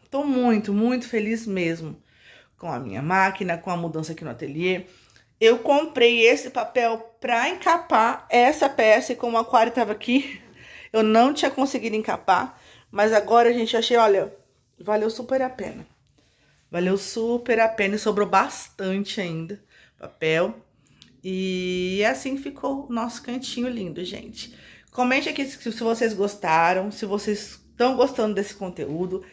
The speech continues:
se vocês querem ver mais vídeos relacionados aí a, a costura criativa. Deixa aqui nos comentários, gente.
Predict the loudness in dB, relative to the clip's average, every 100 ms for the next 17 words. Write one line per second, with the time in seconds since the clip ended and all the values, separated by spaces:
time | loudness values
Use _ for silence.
0 | -20 -12 -4 -2 0 2 4 4 4 0
1 | 2 2 0 -6 -10 -10 -6 -2 -2 -2
2 | -6 -2 -2 0 -2 -2 -4 -8 -18 -20
3 | -20 _ -2 0 2 2 0 0 0 -2
4 | -2 -4 -4 -8 -6 -4 -4 -4 -8 -6
5 | -6 -4 -4 -4 -4 2 2 0 -4 -4
6 | -4 -6 -6 -6 -2 0 0 -4 -6 -8